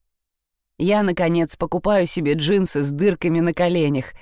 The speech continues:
ради чего и затеяла это мероприятие, которое обернулось таким чудесным образом. Вот только... Хорошее настроение немного омрачает разговор за ужином.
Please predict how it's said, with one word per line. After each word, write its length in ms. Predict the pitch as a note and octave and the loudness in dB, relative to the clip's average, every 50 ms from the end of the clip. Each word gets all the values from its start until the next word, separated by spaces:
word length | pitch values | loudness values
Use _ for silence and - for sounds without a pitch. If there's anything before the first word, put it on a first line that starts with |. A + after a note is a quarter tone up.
| - _ _ _ _ | -20 _ _ _ _
ради 300 | - G#3 G3 F#3+ F3 F3+ | 0 2 2 2 2 0
чего 300 | - - G3+ E3+ E3+ E3 | 0 0 0 2 2 2
и 40 | D#3 | 2
затеяла 520 | D3 D3+ D3 C#3+ - G#3 A3 G#3+ F3+ D#3+ | 2 2 0 0 0 0 0 2 2 2
это 180 | D3+ D3 - E3+ | 0 0 0 0
мероприятие, 760 | E3 E3 D#3+ D#3 - F3 F3 F#3+ G#3 G3 F3 - - C3+ B2 | 0 0 0 -2 -2 -2 0 0 0 0 -2 -2 -4 -6 -4
которое 360 | - D3 D3 - D3+ C#3+ C#3+ C#3 | -4 -4 -4 -2 0 0 2 2
обернулось 500 | D3+ D3 C#3 D#3 G3 A#3 A3+ F3+ C#3+ - | 2 2 0 2 2 0 0 0 -2 -4
таким 320 | - C3+ C3+ - D#3 C#3+ | -6 -6 -4 -4 -4 -2
чудесным 520 | - - D3 C#3 D3 C#3 - - E3 D#3 | -2 -4 -2 -2 -2 -2 0 0 0 2
образом. 500 | D#3+ C#3+ B2+ C3+ C3 A#2+ A#2+ C3 B2+ C3 _ _ _ _ _ _ _ _ _ _ _ _ _ _ _ _ _ _ _ _ _ _ _ _ _ - | 2 0 0 -2 -4 -4 -4 -4 -6 -8 _ _ _ _ _ _ _ _ _ _ _ _ _ _ _ _ _ _ _ _ _ _ _ _ _ -10
Вот 280 | D#3+ E3+ A3 D4+ D#4+ - - - | -6 -2 -2 -2 -2 -4 -6 -4
только... 600 | - D#4 D#4 C#4 C4 - C#4+ C#4 C#4 C4+ C4+ B3+ B3 _ _ _ _ _ _ _ _ _ _ _ _ _ _ _ _ _ _ _ _ _ | -2 0 0 0 0 0 2 4 4 4 2 0 -4 _ _ _ _ _ _ _ _ _ _ _ _ _ _ _ _ _ _ _ _ _
Хорошее 560 | - - B3+ C4+ C4+ C#4+ B3+ - - B3+ B3 A#3+ | -6 -2 0 2 4 4 2 2 2 2 2 2
настроение 680 | A#3 A#3 - - B3 B3+ B3+ C4 C4 B3+ B3 B3 A#3+ | 2 0 -2 0 0 2 2 4 4 4 4 4 4
немного 500 | A#3 A#3+ B3 A#3+ A#3+ B3 A#3+ A3 G3+ A3 | 4 4 4 4 4 4 2 2 2 2
омрачает 600 | A3+ A3 G#3 A3+ A3+ - - C#4 C4+ B3 A3+ - | 2 2 2 0 0 0 0 0 2 2 0 0
разговор 480 | G3+ G#3+ G3+ G3 G#3 G#3+ G#3+ A3 A3+ G#3+ | -2 -2 0 2 2 2 2 2 0 0
за 180 | G3+ A3+ A#3 | 0 2 2
ужином. 560 | B3 B3+ A#3+ E3+ C#3+ D3 C#3+ C#3 B2 A#2+ A#2 | 2 2 2 0 0 0 0 0 -2 -4 -6